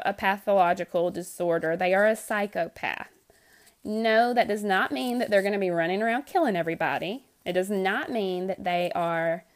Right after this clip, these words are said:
crazy. It does not mean any of those things. It means that they simply had something happen in their childhood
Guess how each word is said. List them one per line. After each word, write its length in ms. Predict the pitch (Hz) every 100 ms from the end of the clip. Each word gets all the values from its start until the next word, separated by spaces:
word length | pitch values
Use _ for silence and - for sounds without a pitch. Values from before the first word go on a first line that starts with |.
| _ -
crazy. 920 | 190 175 185 285 240 180 139 196 277 _ _ - - _
It 120 | -
does 140 | 208 226
not 200 | 285 285
mean 200 | 233 202
any 220 | 190 202
of 100 | 214
those 220 | 190 196
things. 540 | - 180 180 202 196 -
It 100 | 202
means 360 | 220 285 302 277
that 160 | 269
they 140 | 190 185
simply 880 | - 208 226 247 302 294 302 320 - _ _ _ _ _
had 240 | - 196
something 400 | - 196 220 311
happen 340 | 269 240 262 226
in 80 | 214
their 160 | 247
childhood 680 | 254 180 170 170 175 170 185